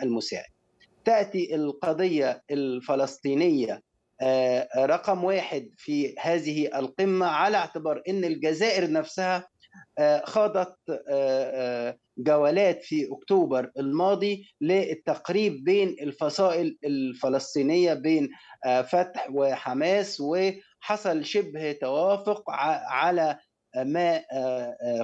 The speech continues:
قامت به الجزائر. وأن أنا أتخيل أن هم كمان اتفقوا على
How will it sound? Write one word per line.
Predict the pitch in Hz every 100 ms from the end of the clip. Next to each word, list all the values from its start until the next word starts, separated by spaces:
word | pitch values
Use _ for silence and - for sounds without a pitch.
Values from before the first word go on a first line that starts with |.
| -
قامت | 185 175 139
به | 131 185 139
الجزائر. | 135 127 131 190 214
وأن | 185 165 170 180
أنا | 170 185 160
أتخيل | 170 170 - 214 170 175 175 _ 160
أن |
هم | 190 185
كمان | 180 180 214 220
اتفقوا | 180 - 196 196 139 139
على | 127 156 175 165